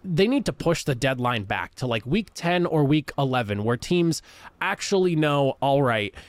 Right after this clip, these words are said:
we can kinda tap out. Let's try to gain some assets with some of the players we have that we're not gonna keep around or we could potentially move." And it, it stinks 'cause now you're looking at a team that just kinda feels like they're gonna, you know, if,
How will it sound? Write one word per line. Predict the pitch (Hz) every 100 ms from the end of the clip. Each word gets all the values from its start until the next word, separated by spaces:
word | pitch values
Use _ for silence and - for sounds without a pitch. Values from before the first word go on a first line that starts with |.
| -
we | - 131 180
can | - 175
kinda | - 156 139
tap | - 139 127
out. | 127 107 107
Let's | 123 139 156
try | - 170 170
to | 139
gain | 127 135 131
some | - 127
assets | 110 - 127 -
with | 127
some | - 120
of |
the | 117
players | - 123 120 120
we |
have | 107 110 113
that | 104
we're | 110
not | 113 107
gonna | 110
keep | 101 127 107
around | 104 117 117
or |
we | 117
could | 113
potentially | 101 - 123 - 117 98
move." | 110 147 170 - - - - -
And | 151 139 127 -
it, | 160
it | 156 156
stinks | - - 131 -
'cause | - 156 139 -
now | 156 175 196
you're | 226 208
looking | 196 185 185
at | 165
a |
team | 143 - 175 170
that | 139 131
just | 135
kinda | - 156 135
feels | - 185 175
like | 170 147
they're | 147
gonna, | 131 135 120 117 117 - - -
you | 139
know, | 131 117 -
if, | - - -